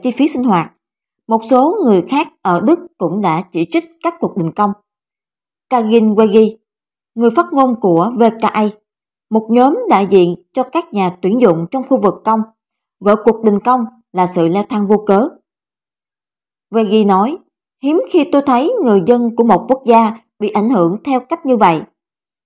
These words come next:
C N N đưa tin, tuy nhiên, nhìn chung, người Đức ủng hộ rộng rãi các cuộc đình công.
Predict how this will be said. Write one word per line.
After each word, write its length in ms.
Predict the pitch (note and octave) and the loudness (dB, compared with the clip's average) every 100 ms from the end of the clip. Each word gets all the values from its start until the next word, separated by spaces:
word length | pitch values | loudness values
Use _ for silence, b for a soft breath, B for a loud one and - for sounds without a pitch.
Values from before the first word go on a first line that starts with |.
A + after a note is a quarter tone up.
| _ _ - | _ _ -2
C 40 | |
N 360 | C4 A#3+ B3 A#3 | 0 0 -2 -2
N 160 | A3+ | 2
đưa 120 | G#3+ B3 | 2 4
tin, 160 | B3 A3+ A3+ _ _ - | 4 2 -4 _ _ -6
tuy 120 | D#4 | -4
nhiên, 320 | D4+ D4+ D4+ C#4+ _ | 0 0 -2 -6 _
nhìn 260 | G#3 G3 F3+ | -2 -2 2
chung, 180 | A#3+ A#3 A3+ _ _ - | 2 2 -4 _ _ -4
người 180 | A#3 A3 | 0 2
Đức 260 | F4+ F#4 | 2 0
ủng 200 | G3+ A#3+ | -6 -2
hộ 300 | D#4+ F3 F3 | 2 2 2
rộng 200 | F3 F#3+ | 0 0
rãi 240 | F#3 C#3 F3+ - | 2 0 -2 -6
các 100 | F4+ F4+ | -8 -6
cuộc 140 | F3+ | -4
đình 160 | F3+ E3+ | -4 -2
công. 160 | G#3 | -4